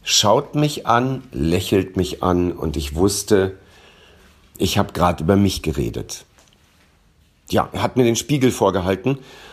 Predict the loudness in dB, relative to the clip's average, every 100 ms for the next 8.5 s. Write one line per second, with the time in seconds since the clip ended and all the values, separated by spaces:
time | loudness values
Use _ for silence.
0 | -6 2 2 2 -2 -6 -6 _ 2 4
1 | 4 2 -2 0 2 2 2 0 -4 -4
2 | 0 0 -2 -4 0 2 4 2 0 2
3 | 2 2 0 0 -2 0 0 0 -2 0
4 | 2 2 2 0 0 0 -2 -2 -2 -2
5 | -2 -4 -2 -2 -2 -2 0 0 0 -4
6 | -14 -20 -20 -20 -20 -20 -20 _ _ 0
7 | 2 2 0 -2 0 2 2 2 0 2
8 | 2 2 -2 -12